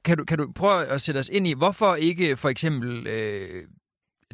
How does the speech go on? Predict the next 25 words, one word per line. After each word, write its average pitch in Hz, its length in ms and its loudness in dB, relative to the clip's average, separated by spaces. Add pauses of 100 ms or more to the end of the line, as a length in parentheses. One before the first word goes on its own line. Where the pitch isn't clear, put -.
(100)
Damhusengen 117 880 0
ved, 107 320 -8
ved 110 120 -6
Vandløse, 117 680 -2
eller 113 200 -6
hvorfor 139 260 0
ikke 127 220 0
Søndermarken, 131 720 0
eller 110 120 -6
Valbyparken, 117 760 -2
eller, 113 220 -2
øh, 110 100 -6 (360)
nogle 196 140 4
af 175 40 2
de 170 80 2
andre 190 160 2
grønne 175 280 2
områder? 170 340 4
Altså 139 180 2
sådan, 139 160 2 (220)
er 180 140 2
det 247 140 -4 (140)
fordi, 220 420 -2
at, 156 140 2 (120)
at 147 120 2